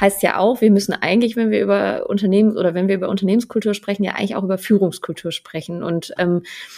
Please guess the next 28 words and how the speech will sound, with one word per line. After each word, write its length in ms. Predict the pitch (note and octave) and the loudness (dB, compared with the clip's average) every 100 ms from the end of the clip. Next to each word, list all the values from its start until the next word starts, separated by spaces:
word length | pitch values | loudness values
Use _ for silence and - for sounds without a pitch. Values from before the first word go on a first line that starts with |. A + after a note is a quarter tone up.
| - _ | -20 _
wo 480 | E3+ F#3 F3+ G#3+ A#3+ | -12 -4 4 6 6
würdest 320 | B3 A3 - | 4 2 -2
du 80 | G#3+ | -2
sehen, 680 | G#3 F#3+ G3+ A#3 A3+ A3+ - G3 | 0 4 4 6 4 2 -2 -6
greifen 540 | F#3 F3+ G#3+ A3 G#3 | -2 2 2 4 2
diese 240 | G3 G#3+ G3+ | 2 0 2
beiden 400 | F3+ F#3 F#3+ F#3 | 2 2 2 0
Themen 360 | - F#3+ F#3 | 0 2 2
ineinander 720 | - F3+ F3 F#3 F#3 D#3 D3+ - | 0 -2 2 4 4 2 -2 -4
und 320 | D#3+ D#3 - | -6 -4 2
welche 380 | E3+ F#3+ G3 - | 2 2 0 2
Aufgabe 480 | F#3 - F#3 E3+ | 2 2 -2 -2
kommt 360 | D#3+ F#3+ F#3 - | 0 0 0 -2
aus 160 | F#3 - | -8 -4
deiner 300 | E3+ F#3 F#3 | -2 0 2
Sicht 240 | F#3+ - _ _ _ | 0 -4 _ _ _
Führungspersonen, 1400 | - - A3 B3 B3 B3 _ - G3 F3+ F3+ G#3+ G#3+ G#3+ G3 | -14 0 2 4 4 0 _ -8 -4 0 2 6 6 6 2
erster, 400 | F#3 G3 G3 - | -4 -4 -4 -6
zweiter, 260 | - - | -4 -6
dritte 240 | F#3 F#3 F#3 | -6 -8 -6
Führungsebene 800 | G#3 G3+ G3+ - F#3+ F#3 F#3 F#3 - - _ | -2 -2 -2 0 2 4 2 -2 -14 -20 _
auch 320 | F3+ F#3 F#3 | 2 2 0
mit 200 | F#3 F3+ | -6 -2
Blick 180 | F#3 F#3 | -2 -2
auf 140 | - | -6
die 120 | - G3 | -6 -6
Unternehmenskultur 1200 | F3+ E3+ F3+ E3+ - - - D#3 D3 - E3 C#3+ | -4 0 0 0 -4 -10 -6 -6 -6 -6 -6 -6
zu? 360 | - D3 D3+ | -8 -8 -10